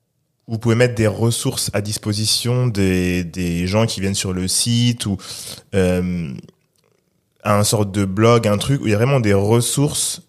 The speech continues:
euh, euh, concernant, euh, l'alimentation, euh, ce qui va, ce qui va pas, mais surtout comment améliorer, euh, la consommation, euh, justement des, de, des, des, des consommateurs, quoi.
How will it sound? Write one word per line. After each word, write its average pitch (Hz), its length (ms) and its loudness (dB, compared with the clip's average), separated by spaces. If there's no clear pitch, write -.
euh, 92 240 -4
euh, 85 840 -4
concernant, 110 680 0
euh, 92 180 0
l'alimentation, 113 1300 -2
euh, 90 200 -6
ce - 180 -4
qui 110 220 -6
va, 113 280 2
ce - 80 -4
qui - 120 -8
va 101 160 2
pas, 127 140 2
mais 113 100 -2
surtout - 280 -8
comment 127 500 0
améliorer, 117 800 2
euh, 90 440 0
la 95 100 -2
consommation, 110 720 0
euh, 120 240 0
justement 104 320 -4
des, 90 220 -4
de, 85 200 -8
des, 82 320 -8
des, 85 160 -8
des 85 180 -12
consommateurs, 90 580 -8
quoi. 107 120 -20